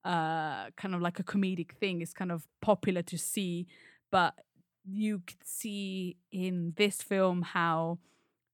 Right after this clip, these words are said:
sh-, the way she is is because of this disappointment that she has brought to her by being useless in everything. <laughs>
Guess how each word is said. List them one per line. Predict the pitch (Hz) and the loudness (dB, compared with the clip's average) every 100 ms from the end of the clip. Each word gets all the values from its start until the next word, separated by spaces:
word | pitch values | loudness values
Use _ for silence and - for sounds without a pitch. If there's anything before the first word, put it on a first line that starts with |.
| _ _ _ _ _ _ _ _ _ _ | _ _ _ _ _ _ _ _ _ _
sh-, | - - _ - | -12 -12 _ 4
the | 190 | 6
way | 196 220 214 | 8 8 6
she | - - 202 208 | 2 2 6 6
is | 196 | 6
is | 175 165 | 2 -2
because | - 196 180 | -2 -2 -2
of | 175 | 0
this | 180 - | -2 -2
disappointment | 175 180 - 165 - 202 175 180 156 165 - | -2 -2 0 -2 0 0 0 -2 -2 -4 -4
that | 165 156 | -4 -4
she | - 170 | -2 0
has | 175 151 | 0 -2
brought | 180 180 170 170 - | 0 0 0 -2 -8
to | - 175 | -4 -2
her | 175 170 156 139 | 2 0 0 -2
by | 165 151 160 - _ _ 190 - 175 180 165 190 | -4 -2 -4 -8 _ _ -20 -16 -10 -10 -6 0
being | 202 185 180 185 185 - 160 - _ _ _ | 2 2 0 -6 -8 -14 -20 -20 _ _ _
useless | - 185 202 175 - 127 165 - - | -6 -2 0 0 -4 -4 -6 -8 -10
in | 208 185 190 - _ _ | -8 -8 -10 -16 _ _
everything. | 175 165 180 160 - - - - - - - | -6 -6 -6 -8 -8 -8 0 2 2 -2 2
<laughs> | 269 - 320 294 | 4 6 6 4